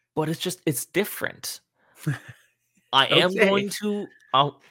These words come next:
Speaker 1: I'll stop sitting on the fence. I'll put my foot down. For most of the book, it's about the same. The final, like, chapter, this book's better than the previous one.
Speaker 2: Ah, which implies it has a better ending.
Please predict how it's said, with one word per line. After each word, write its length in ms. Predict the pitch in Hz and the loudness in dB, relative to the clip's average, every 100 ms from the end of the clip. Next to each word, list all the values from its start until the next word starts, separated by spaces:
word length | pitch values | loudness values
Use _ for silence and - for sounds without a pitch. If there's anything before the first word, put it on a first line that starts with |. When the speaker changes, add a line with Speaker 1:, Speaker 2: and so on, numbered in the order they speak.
| - | -4
Speaker 1:
I'll 80 | 135 | -2
stop 260 | - 131 - | 0 -2 2
sitting 200 | 131 123 | 2 2
on 80 | |
the 60 | 117 | 2
fence. 360 | - 87 - - - | 0 -2 -4 -12 -2
I'll 80 | 135 | 0
put 160 | 131 147 | 0 0
my 100 | 143 | -2
foot 260 | 131 139 | 2 2
down. 380 | 143 135 131 127 - - - _ - _ _ | 6 6 4 0 -6 -20 -20 _ -20 _ _
For 160 | - 143 | 2 6
most 280 | 151 170 165 | 6 4 2
of 60 | |
the 60 | 147 | 2
book, 360 | 139 143 - - _ _ | 4 4 2 -20 _ _
it's 120 | - | -6
about 240 | 311 302 | -2 -2
the 60 | - | -4
same. 460 | - 110 110 113 - _ _ _ _ _ _ - | -4 -2 -4 -8 -14 _ _ _ _ _ _ -8
The 100 | 131 | 2
final, 340 | 156 156 151 | 6 6 6
like, 200 | 139 131 | 2 0
chapter, 640 | - 143 156 - 196 202 _ _ _ _ _ _ _ _ | -2 -2 -2 -4 -4 -4 _ _ _ _ _ _ _ _
this 140 | 330 294 | -4 -2
book's 220 | 320 214 | -2 -2
better 280 | - 156 143 | 2 4 4
than 140 | 143 | 0
the 80 | 139 | -4
previous 400 | 131 107 - - | -4 -4 -8 -12
one. 160 | - 135 _ _ _ _ _ _ _ - - | -14 -16 _ _ _ _ _ _ _ -20 -16
Speaker 2:
Ah, 560 | 135 175 180 143 117 139 | -6 -4 -4 -4 -4 0
which 220 | 170 185 | 0 2
implies 680 | 196 190 208 214 208 180 147 | -2 -2 -4 0 2 0 -2
it 100 | 151 | -8
has 200 | 170 156 | -6 -6
a 60 | 131 | -8
better 480 | - 139 131 117 - | -2 -2 0 -2 -4
ending. 560 | 143 165 175 120 - - | -4 -2 -2 -6 -14 -20